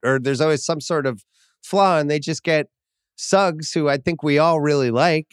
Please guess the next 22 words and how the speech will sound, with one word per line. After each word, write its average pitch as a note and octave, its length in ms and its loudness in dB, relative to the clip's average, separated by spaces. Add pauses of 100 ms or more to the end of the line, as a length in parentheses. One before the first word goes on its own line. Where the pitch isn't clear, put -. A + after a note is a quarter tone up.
(220)
I, C3 220 0 (280)
I C#3+ 60 0
don't E3 120 2
know D#3 160 2
if C3+ 160 -4
he'll C#3 220 -2
be C3 240 0
a A#2 160 2
five-time C3 580 0
All B2 140 2
N A2 100 -2
B G#2+ 160 -2
A D#3+ 140 0
guy, A#2 260 -2
but A2+ 160 -4
I A2+ 100 0
think C3 200 -6
he A#2 120 -6
could A#2 160 -6
be A2 140 0
an G2+ 60 0
all-star. A#2 540 -2